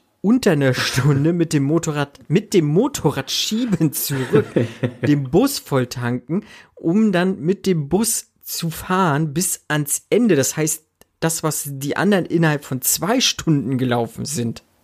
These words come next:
Speaker 1: g-, würde nicht, also zeitlich klappt das nicht. Äh, das ist mir auch gleich in der Folge sauer aufgestoßen, ähm, und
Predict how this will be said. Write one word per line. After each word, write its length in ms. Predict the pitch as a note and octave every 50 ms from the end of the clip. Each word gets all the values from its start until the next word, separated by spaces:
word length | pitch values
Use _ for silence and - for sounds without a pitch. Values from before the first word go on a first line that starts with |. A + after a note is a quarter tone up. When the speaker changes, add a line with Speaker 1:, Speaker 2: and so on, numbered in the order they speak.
| _ _ _ _ _ - -
Speaker 1:
g-, 380 | - F3 E3 C#3 C3+ D3+ - -
würde 320 | D#3+ D#3+ F#3+ G3+ G#3+ G#3
nicht, 260 | G#3 G#3 G3+ - -
also 180 | - D3 C#3 C#3+
zeitlich 560 | - - - E3+ F3+ F#3 - F#3 - - -
klappt 260 | - - - _ -
das 160 | D3+ - -
nicht. 180 | D3 C3 - - - - - - - - - - - _ _ -
Äh, 340 | - - C3 B2+ B2 B2+ B2 - - _ _ _ -
das 120 | D3 D#3+
ist 60 | -
mir 140 | G3+ F#3+ C#3+
auch 120 | D3+ E3 -
gleich 280 | E3+ E3 E3+ E3 -
in 100 | - D#3
der 100 | D3+ C#3+
Folge 460 | - - E3 E3+ E3+ F3 C3+ - - - _ _ _ _ _ _ _ _ _ _ _ _ _ _ _ _ _ _ _ _ -
sauer 320 | C3+ D3+ D#3 E3+ F3 -
aufgestoßen, 1000 | C3+ C3+ B2+ - - - C3 - - - C3 B2+ C#3+ D#3+ - - F3+ F3+ F3 E3 - -
ähm, 480 | C#3 C3 B2+ C3 C3 C3+ C3+ C3+ C#3 - _ _ _ _ _ _ _ _ _ _ _ _ _ _ _ _ _ _ _ - _ _ _ -
und 280 | C#3 C#3 C#3 B2+ -